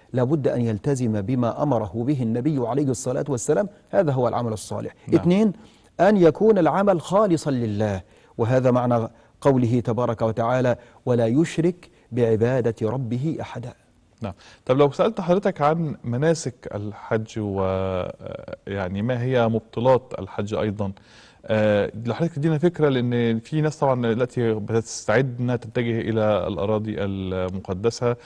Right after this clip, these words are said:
Speaker 2: وبالتأكيد محتاجة تعرف أكتر عن المناسك.
Speaker 1: هناك لك ح-، حضرتك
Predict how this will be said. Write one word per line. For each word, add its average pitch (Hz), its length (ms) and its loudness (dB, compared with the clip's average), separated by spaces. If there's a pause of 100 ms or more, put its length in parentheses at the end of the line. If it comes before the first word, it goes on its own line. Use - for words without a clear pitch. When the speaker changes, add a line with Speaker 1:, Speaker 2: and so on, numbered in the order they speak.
(360)
Speaker 2:
وبالتأكيد 104 920 0
محتاجة 123 260 -2
تعرف 117 300 -2
أكتر 113 340 -6
عن 110 340 -2 (140)
المناسك. 101 520 -6 (440)
Speaker 1:
هناك 175 260 2
لك 143 180 0
ح-، 123 220 -2
حضرتك 120 440 -2